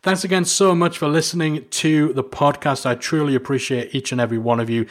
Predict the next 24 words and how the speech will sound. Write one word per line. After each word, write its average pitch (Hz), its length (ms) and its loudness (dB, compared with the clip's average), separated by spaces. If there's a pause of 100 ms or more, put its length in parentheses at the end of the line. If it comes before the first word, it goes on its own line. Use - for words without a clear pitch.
(180)
taking 127 300 0
a 120 80 2
little 147 180 4
bit 131 120 2
of 123 100 0
time 117 260 2
out 117 80 2
of 110 80 -6
your 110 160 2
day. 190 320 2 (220)
I'll 135 140 4
be 135 100 0
back 131 200 2
again 123 240 -2
next 160 280 2
week 147 200 -4
with 120 160 -4
another 127 300 2
episode 160 480 2 (220)
of 101 60 -8
the 104 60 -4
Membership 113 340 -2
Guys 123 200 -2
podcast. - 640 -6